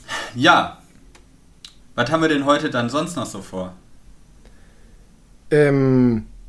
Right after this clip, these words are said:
Speaker 2: ja, erstmal hast, hast du ja noch anscheinend ein bisschen was zu berichten, was in der Zwischenzeit passiert ist.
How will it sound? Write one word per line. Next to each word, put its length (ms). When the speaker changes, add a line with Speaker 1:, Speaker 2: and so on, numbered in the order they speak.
Speaker 2:
ja, 120
erstmal 800
hast, 240
hast 220
du 60
ja 200
noch 180
anscheinend 460
ein 60
bisschen 260
was 160
zu 140
berichten, 420
was 140
in 80
der 100
Zwischenzeit 520
passiert 360
ist. 160